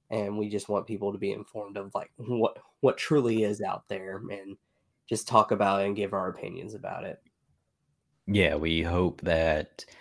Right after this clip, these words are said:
Speaker 2: in future's time, whenever we look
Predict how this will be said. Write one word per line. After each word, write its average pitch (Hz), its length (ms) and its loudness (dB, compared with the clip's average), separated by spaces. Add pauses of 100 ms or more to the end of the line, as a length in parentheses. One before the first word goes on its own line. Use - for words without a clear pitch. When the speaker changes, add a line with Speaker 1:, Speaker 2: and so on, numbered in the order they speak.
(260)
Speaker 2:
in 95 200 2
future's 98 520 4
time, 80 720 0 (200)
whenever 82 400 -2
we 78 520 -2 (380)
look 104 240 6